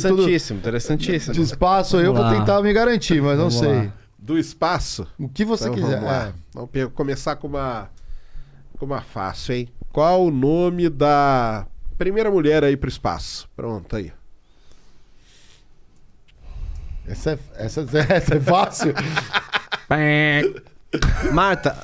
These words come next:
Speaker 1: Não, eu
Speaker 4: Ah,
Speaker 1: não lembro,
Speaker 4: pode,
Speaker 1: mano.
Speaker 4: pode falar só o primeiro nome.
Speaker 1: Eu acho que eu arriscaria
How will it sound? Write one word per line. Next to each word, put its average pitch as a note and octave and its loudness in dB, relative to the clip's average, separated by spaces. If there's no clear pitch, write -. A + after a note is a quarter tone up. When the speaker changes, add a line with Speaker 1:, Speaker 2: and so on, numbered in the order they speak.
Speaker 1:
Não, D#3+ 4
eu D#3+ 4
Speaker 4:
Ah, F3+ 4
Speaker 1:
não F#3 2
lembro, E3+ 4
Speaker 4:
pode, E3+ 4
Speaker 1:
mano. C#3+ 0
Speaker 4:
pode A#3+ 2
falar C4 2
só E4 2
o C4 2
primeiro B3 0
nome. D#3+ 2
Speaker 1:
Eu B2+ 2
acho D3 0
que E3+ 2
eu E3 4
arriscaria D#3+ 2